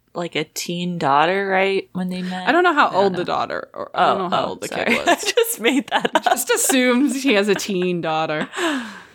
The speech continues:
Speaker 1: Ah.
Speaker 2: Uh, then, okay, so now during the early days of World War One, chlorine, phosphine,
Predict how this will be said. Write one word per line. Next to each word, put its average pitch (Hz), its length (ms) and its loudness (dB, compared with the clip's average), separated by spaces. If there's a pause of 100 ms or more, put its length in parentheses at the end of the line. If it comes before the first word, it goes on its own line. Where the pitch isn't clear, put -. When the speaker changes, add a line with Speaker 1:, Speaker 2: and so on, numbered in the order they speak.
(120)
Speaker 1:
Ah. 302 460 -2
Speaker 2:
Uh, 156 460 0 (760)
then, 277 340 4 (100)
okay, 240 220 4
so 202 360 2 (140)
now 240 640 2 (1040)
during 254 460 4
the 254 160 2
early 214 360 4
days 180 260 2
of 175 120 -2
World 175 280 0
War 170 180 2
One, 208 580 2 (460)
chlorine, 226 680 2 (180)
phosphine, 190 880 2